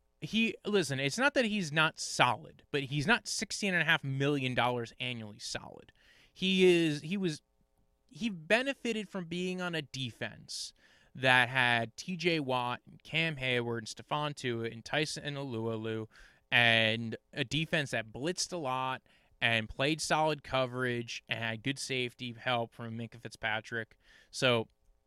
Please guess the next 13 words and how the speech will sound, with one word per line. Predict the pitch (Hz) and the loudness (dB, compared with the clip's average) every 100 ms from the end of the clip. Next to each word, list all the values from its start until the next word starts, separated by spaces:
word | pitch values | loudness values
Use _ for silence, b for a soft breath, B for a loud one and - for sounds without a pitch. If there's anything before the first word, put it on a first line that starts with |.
| _ _ _ _ _ | _ _ _ _ _
uh, | 151 143 - | 2 2 4
I | 156 160 - | 2 2 -6
think | - 214 | -4 -2
this | 233 196 | -2 -4
is | 208 175 | -4 -4
a | |
guy | 147 151 147 139 | 2 4 4 2
who | 131 123 - b b b b - | 0 -4 -6 b b b b -2
maybe | 214 339 330 | 4 6 6
got | 277 240 | 6 4
a | |
little | 226 226 | 2 0
overvalued. | 196 196 175 156 160 185 202 226 240 | 2 0 4 6 6 4 0 -2 -4